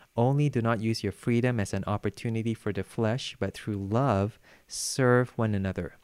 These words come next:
For the whole law is fulfilled in one, one word, 'You shall love your neighbor as yourself.' But if you bite and devour one another, watch out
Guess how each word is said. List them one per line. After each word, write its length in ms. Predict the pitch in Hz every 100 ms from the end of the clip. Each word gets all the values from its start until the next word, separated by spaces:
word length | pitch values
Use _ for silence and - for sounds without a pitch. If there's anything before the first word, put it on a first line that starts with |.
| - -
For 140 | - 110
the 100 | 104
whole 280 | - 147 147
law 180 | 139
is 120 | 127 -
fulfilled 600 | - - - 127 139 127
in 160 | 110
one, 300 | 110 113 113 - - _ -
one 260 | 117 113
word, 320 | 107 104 107 - - -
'You 100 | 113
shall 300 | - 107 104
love 400 | 107 110 113 -
your 80 | 104
neighbor 580 | 104 113 127 92 95 - - _
as 220 | 110 101 -
yourself.' 640 | 98 - 143 - - - _ - - - -
But 120 | 113
if 200 | 110 -
you 180 | 104 95 _
bite 460 | 120 120 110 - - _ _ -
and 160 | 104
devour 480 | 104 101 110 107 113
one 220 | 107 107
another, 340 | 101 95 92 87
watch 360 | 92 113 -
out 260 | 165 131